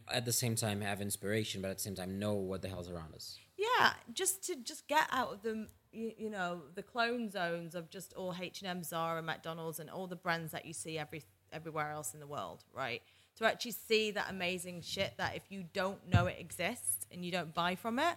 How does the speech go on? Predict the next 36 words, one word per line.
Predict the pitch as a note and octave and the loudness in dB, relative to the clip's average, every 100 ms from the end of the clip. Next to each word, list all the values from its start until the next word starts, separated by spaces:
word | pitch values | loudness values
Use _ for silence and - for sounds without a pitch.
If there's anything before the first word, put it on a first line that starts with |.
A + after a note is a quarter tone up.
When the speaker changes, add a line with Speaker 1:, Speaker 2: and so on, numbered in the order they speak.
| - | 0
Speaker 1:
Mm-hmm. | A2 A2+ B2 - - | -2 0 -2 -4 0
Speaker 2:
it | F3 | 2
will | F#3+ | 2
die, | E3+ E3+ D#3 E3+ G3+ A3+ | 4 4 6 6 6 0
and | F#3 F3+ | -4 -2
then | E3+ | 0
you'll | E3+ D#3+ | 0 -2
end | D#3+ E3 D#3 | -2 -2 0
up | C3+ - | 0 -2
with | D#3 D3 C3+ C#3 - - - - | -2 0 0 -4 -10 -20 -20 -8
just | F3 - | -6 -4
another | F3 D#3+ | -4 -2
chain | D#3 F3 E3 D#3 | -2 -2 -2 -4
store. | - F#2+ - - _ _ _ _ _ _ - | -6 -8 -8 -16 _ _ _ _ _ _ -4
And | E3+ E3 E3 E3+ | 2 4 4 2
the | |
great | F3 F#3+ F3+ F3 | 4 8 8 8
things | - E3+ E3+ | 2 2 2
that | F3 | 0
you | F#3+ F#3+ | -2 -4
can | - G#3+ A3 | 0 4 4
get | F#3 E3+ | 4 2
all | F3 E3+ | 2 4
over | E3 D#3 D3+ | 2 2 -2
the | D#3+ | 2
world | G3 F3+ D3+ D3 C#3+ - - | 6 8 6 2 -4 -6 2
that | D#3+ - E3+ | 4 4 0
we | F3 | -2
kind | - E3+ E3 | 0 0 2
of | D#3+ D3+ - - - _ - | 4 2 0 -16 -20 _ 6
only | F#3+ F#3+ F#3+ | 6 8 4
see | - F3+ | 2 0
if | E3+ | 0
somebody | - E3+ D#3+ E3 | 0 -2 -4 -2
imports | D#3 D#3 F3 D3+ - | -2 -2 0 -2 0
it. | E2+ | 0